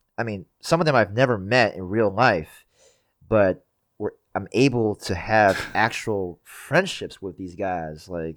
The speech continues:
Speaker 1: it, to me,
Speaker 2: I mean,
Speaker 1: it's
Speaker 2: t-, to be
Speaker 1: incredible.
Speaker 2: clear, the three of us have not met.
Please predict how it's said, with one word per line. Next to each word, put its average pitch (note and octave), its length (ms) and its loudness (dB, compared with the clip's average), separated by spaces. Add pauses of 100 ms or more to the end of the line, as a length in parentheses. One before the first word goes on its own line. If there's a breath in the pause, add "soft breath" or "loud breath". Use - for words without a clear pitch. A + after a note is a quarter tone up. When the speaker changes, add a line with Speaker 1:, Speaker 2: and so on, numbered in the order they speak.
(120)
Speaker 1:
it, G2+ 160 -2 (500)
to A#2 120 -4
me, E3 320 4
Speaker 2:
I - 80 6
mean, A2+ 380 2
Speaker 1:
it's - 140 -12
Speaker 2:
t-, C3+ 100 -4
to - 60 -8
be A2 40 0 (220)
Speaker 1:
incredible. B2+ 100 -2
Speaker 2:
clear, C3+ 260 4
the A2+ 140 -2
three C3 300 2
of A2+ 120 2
us B2 220 2
have G2+ 140 -4
not G#2+ 280 0
met. G#2 300 -6